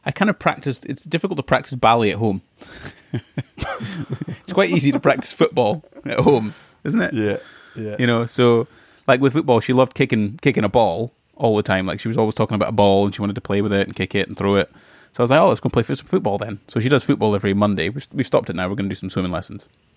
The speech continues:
Speaker 1: But yeah, so it's kind of easy. Whereas ballet is kind of not easy, is it? It's literally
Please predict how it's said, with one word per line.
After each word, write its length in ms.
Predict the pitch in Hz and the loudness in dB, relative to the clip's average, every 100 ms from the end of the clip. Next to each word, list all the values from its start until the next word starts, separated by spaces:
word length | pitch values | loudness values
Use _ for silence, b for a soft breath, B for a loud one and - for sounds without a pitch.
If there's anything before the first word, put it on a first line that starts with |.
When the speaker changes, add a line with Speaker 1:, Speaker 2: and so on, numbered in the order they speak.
| _ _ _ _ _ _ _ B B B B | _ _ _ _ _ _ _ B B B B
Speaker 1:
But 260 | 123 101 _ _ _ _ _ _ _ | 0 0 _ _ _ _ _ _ _
yeah, 180 | 143 117 | 2 2
so 140 | - 113 | 0 -6
it's 80 | - | 0
kind 100 | 110 | 0
of 80 | |
easy. 360 | 113 101 85 92 _ _ | 2 -2 -4 -12 _ _
Whereas 360 | 127 117 113 101 | 0 4 4 2
ballet 320 | 120 120 117 | 2 2 0
is 80 | - | -2
kind 200 | - 110 | -4 -2
of 300 | 101 - _ _ | -2 -8 _ _
not 340 | 131 113 101 - _ _ | -4 0 0 -2 _ _
easy, 380 | 110 95 90 98 _ _ _ | -8 -8 -8 -14 _ _ _
is 140 | - 113 | -10 -8
it? 160 | - 101 | -8 -10
It's 360 | 110 - - | -12 -10 -4
literally 480 | 120 - 110 98 | -2 0 0 0